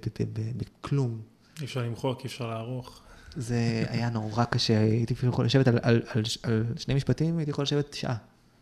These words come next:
Speaker 1: זה מתסכל ברמות שאי אפשר לה-, להסביר אפילו. כי יש לך מ-, הרי כשאתה בונה חרוז, אתה בונה את זה הפוך, אתה מתחיל מהמילה שאתה רוצה, למשפט האחרון, וצריך להתאים לזה משפט מ-, מ-, וזה יצא, צריך שיש לזה משקל, וזה היה משקל קשה, ו-, בסוף הצלחתי.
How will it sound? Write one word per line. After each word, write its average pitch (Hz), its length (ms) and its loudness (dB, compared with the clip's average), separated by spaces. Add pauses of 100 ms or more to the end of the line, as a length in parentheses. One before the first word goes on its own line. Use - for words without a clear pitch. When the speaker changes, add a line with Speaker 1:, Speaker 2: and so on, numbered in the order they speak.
(400)
Speaker 1:
זה 117 140 -2
מתסכל 139 720 6
ברמות 156 300 10
שאי - 80 6
אפשר 147 180 6
לה-, 127 160 8
להסביר 123 560 8
אפילו. 110 300 6 (640)
כי 135 80 10
יש 131 60 8
לך - 100 6
מ-, 135 180 8
הרי 113 280 10
כשאתה - 160 4
בונה 113 140 8
חרוז, 151 180 10
אתה 135 80 6
בונה 123 80 10
את 127 40 8
זה 131 60 10
הפוך, 117 340 6
אתה 117 140 -2
מתחיל 113 320 2
מהמילה 113 320 4
שאתה 117 140 -2
רוצה, 110 300 4 (320)
למשפט 117 400 -2
האחרון, 120 340 4
וצריך 127 200 0
להתאים 117 200 4
לזה 110 100 6
משפט 107 320 0
מ-, 110 300 -4
מ-, 104 80 0 (1200)
וזה 107 240 4
יצא, 135 220 6
צריך 127 220 0
שיש - 80 2
לזה 123 120 8 (100)
משקל, 120 400 8
וזה 120 80 8
היה 113 60 8
משקל 113 340 8
קשה, 160 580 8
ו-, 113 60 4 (1200)
בסוף - 200 -6
הצלחתי. - 360 -2